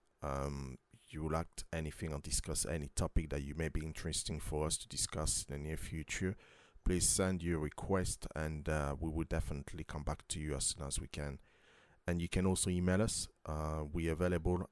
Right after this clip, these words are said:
at info at revelation hour dot co dot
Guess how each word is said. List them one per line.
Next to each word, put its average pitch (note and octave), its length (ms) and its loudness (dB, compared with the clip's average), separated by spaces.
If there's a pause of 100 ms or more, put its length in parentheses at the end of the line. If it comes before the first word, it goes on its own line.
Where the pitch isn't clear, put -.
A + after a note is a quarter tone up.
at D2+ 240 -4 (180)
info F#2 640 2 (100)
at - 300 0 (100)
revelation E2 680 2
hour D#2+ 340 2 (300)
dot D#2+ 320 0
co D#2+ 320 2 (600)
dot D#2+ 380 2